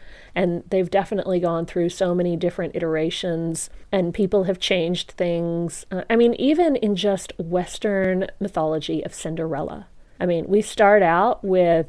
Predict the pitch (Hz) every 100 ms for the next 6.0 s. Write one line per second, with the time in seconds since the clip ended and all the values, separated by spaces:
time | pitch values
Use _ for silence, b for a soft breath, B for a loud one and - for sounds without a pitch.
0 | - - 185 190 180 175 175 190 190 202
1 | 196 185 175 175 175 165 175 165 165 -
2 | - - 180 165 165 165 165 - - -
3 | 175 156 185 - - - 202 185 180 175
4 | 190 185 175 175 175 170 - - - -
5 | 190 190 190 185 208 185 196 180 175 175